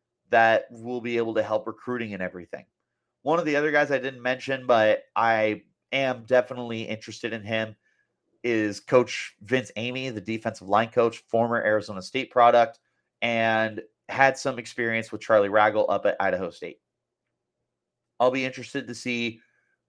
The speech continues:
what he can do with a revamped unit on the defensive line, and now that he's back in a place that he calls home. Those are the assistant coaches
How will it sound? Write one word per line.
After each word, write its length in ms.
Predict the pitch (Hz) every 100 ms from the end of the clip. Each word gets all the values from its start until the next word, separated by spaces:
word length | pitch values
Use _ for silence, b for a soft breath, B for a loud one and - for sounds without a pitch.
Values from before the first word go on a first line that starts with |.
| -
what 200 | 127 -
he 200 | 131 131
can 220 | 139 113
do 320 | 113 107 104
with 380 | 101 101 101 101
a 60 |
revamped 720 | 101 104 107 107 104 101 - _ 104
unit 340 | 113 131 127 117
on 140 | 110
the 80 | 107
defensive 540 | 104 113 110 113 107 98
line, 380 | 107 107 104 - _ _ -
and 380 | 104 104 101 98
now 200 | 101 107
that 140 | 104 101
he's 160 | 98
back 400 | 95 101 101 101 _ _ _ _ _ -
in 120 | 117
a 40 | 110
place 260 | 107 101
that 100 | 90
he 100 | 90
calls 240 | 82 62 -
home. 180 | - _ _ _ _ _ _ _ _ _ _ _ _ _
Those 260 | 123 151 151
are 100 | 147
the 500 | 143 139 135 135 -
assistant 400 | 113 - 131 123
coaches 460 | 127 123 123 117